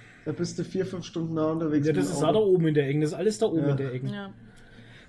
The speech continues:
Speaker 3: Und dann hat der Kill Paddy noch geschrieben, erst im August, House of Horrors.
Speaker 2: So spät,
Speaker 3: Vorher
Speaker 2: okay.
Speaker 3: Konzerte. House of
Speaker 2: Krass.
Speaker 3: Horrors habe ich mir angeschaut, das ist eine Horror-Con.
Speaker 2: Ja, da kommen die ganzen Horror-Schauspieler hin und sowas.
Speaker 3: Ja.
Speaker 2: Die, und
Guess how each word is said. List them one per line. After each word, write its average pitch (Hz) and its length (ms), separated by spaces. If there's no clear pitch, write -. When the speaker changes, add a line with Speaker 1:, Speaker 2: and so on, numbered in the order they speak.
Speaker 3:
Und 220 200
dann 226 160
hat 240 100
der 233 80
Kill 262 240
Paddy 254 240
noch 247 140
geschrieben, 240 320
erst 247 280
im 254 140
August, 220 640
House 247 280
of 269 80
Horrors. 262 640
Speaker 2:
So 214 60
spät, 247 320
Speaker 3:
Vorher 247 260
Speaker 2:
okay. 247 120
Speaker 3:
Konzerte. 214 560
House 247 220
of 160 100
Speaker 2:
Krass. - 140
Speaker 3:
Horrors 294 240
habe 254 140
ich 254 60
mir 226 100
angeschaut, 240 240
das 220 80
ist - 100
eine - 220
Horror-Con. 226 800
Speaker 2:
Ja, 190 260
da 156 100
kommen 170 240
die 165 60
ganzen 175 280
Horror-Schauspieler 143 1120
hin 139 160
und 131 100
sowas. 131 320
Speaker 3:
Ja. 214 160
Speaker 2:
Die, 139 240
und 143 100